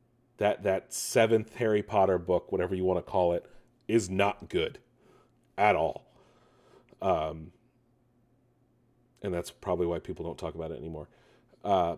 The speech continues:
but no, Fantastic Beasts, The Secrets of Dumbledore,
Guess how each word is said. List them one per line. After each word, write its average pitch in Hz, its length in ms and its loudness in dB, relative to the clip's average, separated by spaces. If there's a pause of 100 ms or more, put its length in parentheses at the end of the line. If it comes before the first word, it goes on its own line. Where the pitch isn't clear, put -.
but 117 180 2
no, 98 340 0
Fantastic 165 540 2
Beasts, 131 420 -4
The 127 100 0
Secrets 120 360 -2
of 120 100 -2
Dumbledore, 101 580 4